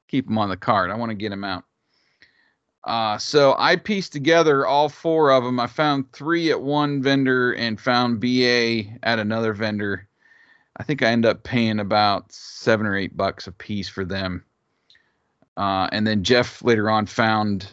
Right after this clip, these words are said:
some of their weapons that were on the card loose for two bucks and gave those to me before we walked out.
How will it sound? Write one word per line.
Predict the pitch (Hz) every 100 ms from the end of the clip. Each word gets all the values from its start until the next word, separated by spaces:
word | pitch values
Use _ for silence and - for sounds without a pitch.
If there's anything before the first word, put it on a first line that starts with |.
| -
some | - 131
of | 117
their | 104
weapons | 98 120 127 120 104 101 101
that | 104
were | 95 -
on | 135 170
the | 117
card | - 113 107 104 95 -
loose | 113 131 156 104 - - - _ _ _
for | - 110
two | 147 123
bucks | 104 85 - - -
and | 113 107
gave | 98 113
those | 104 107
to | - 107
me | 101
before | 98 107
we | 98
walked | 98 98 90
out. | 107 98